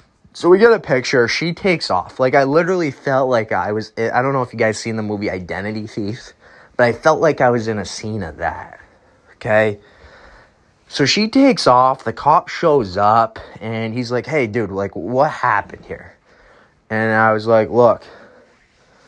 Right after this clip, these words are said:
she had her blinker on. I thought she was turning. She kept stepping on the pedal.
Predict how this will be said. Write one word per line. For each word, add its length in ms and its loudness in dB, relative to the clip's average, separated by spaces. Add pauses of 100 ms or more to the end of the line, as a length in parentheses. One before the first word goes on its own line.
(400)
she 240 -4
had 200 4
her 100 4
blinker 500 0
on. 400 0 (1700)
I 140 4
thought 320 2
she 160 -2
was 160 0
turning. 560 -2
She 200 -4
kept 280 0
stepping 400 0
on 160 0
the 80 0
pedal. 640 -2